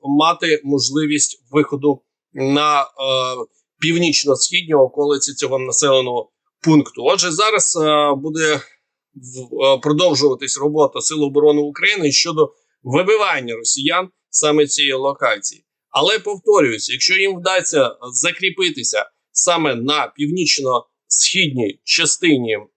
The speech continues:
населеного пункту, а, і перекрити фактично логістику з Андріївкою і таким чином контролювати від північного, а, берега до півні-, е, річки Вовче до північної частини,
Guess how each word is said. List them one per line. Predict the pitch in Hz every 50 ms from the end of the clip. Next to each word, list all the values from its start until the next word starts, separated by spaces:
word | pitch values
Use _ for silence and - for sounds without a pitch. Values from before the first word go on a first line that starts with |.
| - 127 127 131 135
населеного | 143 143 - - 180 160 147 143 143 143 143 143 139 -
пункту, | 175 185 208 214 214 - - 127 120 - _ _ _ _ _ _ -
а, | - 123 127 123 123 120 120 120 - _ _
і | - 165 185 185 156
перекрити | 143 - - 165 180 175 175 175 - 165 190 190 175 151 - 123 113 -
фактично | 143 139 - 175 165 - - 160 147
логістику | 139 139 160 165 151 180 190 160 - - 143 139 - 135 127 127
з | 117 113 123 147 151 143 - -
Андріївкою | 131 139 143 135 143 165 185 190 190 180 - - 139 127 117 113 113
і | 117
таким | 120 - 139 - 165 156 151 143
чином | - - 170 170 160 151 135 131
контролювати | - 147 143 135 139 156 156 156 160 160 170 160 151 123 - 123 120 117 _ _ _ _ _ _ _ 127 123 139
від | 165 151 - -
північного, | 170 165 160 165 180 190 165 - - 156 151 143 143 139 139
а, | 135 135 - 131 131 131
берега | 127 135 151 160 156 147 135 127 135 127 117 120
до | 151 151 143
півні-, | - 156 156 151 165 170 165 - 135
е, | 131 131 135 131 131
річки | 147 156 143 - - 160 147
Вовче | 135 156 165 151 131 - - 127 113 123
до | 160 156 -
північної | - - 151 147 156 156 139 - - 139 135 135
частини, | 135 - 151 147 - - 156 147 143 139 131 120